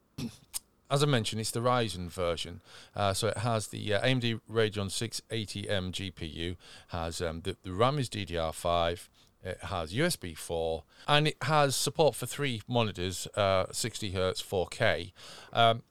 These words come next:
now, um, to t-, tr-, test this out, 'cause I'm quite a busy chap, and, um, sitting around playing on a gaming P C isn't particularly productive, so I've got,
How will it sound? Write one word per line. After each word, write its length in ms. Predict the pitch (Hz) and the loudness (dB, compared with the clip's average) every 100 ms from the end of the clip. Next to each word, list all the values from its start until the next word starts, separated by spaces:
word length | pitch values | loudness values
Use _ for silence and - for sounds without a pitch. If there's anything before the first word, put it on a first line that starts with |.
| _ - - _ _ _ _ _ - | _ -20 -20 _ _ _ _ _ -2
now, 400 | 147 143 135 131 | 6 8 8 6
um, 200 | 147 139 | 6 4
to 120 | - 143 | 2 -2
t-, 240 | - 160 - | -2 -2 -2
tr-, 160 | - - | -4 -4
test 400 | - 202 180 - | 0 2 2 0
this 180 | 143 123 | -2 0
out, 360 | 135 87 76 - | 2 2 0 -4
'cause 140 | - | -2
I'm 100 | 123 | 0
quite 200 | 120 113 | 2 0
a 40 | 101 | 2
busy 260 | 104 - | -4 -4
chap, 440 | 90 - 85 - - 101 | -4 0 2 0 -4 -2
and, 280 | 92 90 | 0 0
um, 200 | 95 92 | 0 -2
sitting 240 | 90 131 113 | -2 -2 0
around 280 | 98 95 - - - - | 0 0 -6 -16 -20 -4
playing 220 | - 117 104 | 0 2 2
on 100 | 95 | 0
a 60 | |
gaming 400 | 90 104 95 87 | 2 2 2 -4
P 200 | - 90 | -4 -4
C 280 | 87 - 117 | -4 -4 -6
isn't 260 | 120 110 92 | -4 -4 -4
particularly 600 | 107 - 110 98 87 90 | -4 -4 -4 -4 -2 -4
productive, 640 | 98 113 123 - 87 - - - - | -4 -2 -2 -2 -4 -4 -10 -20 -8
so 140 | - | -2
I've 80 | 120 | 2
got, 160 | 160 | 2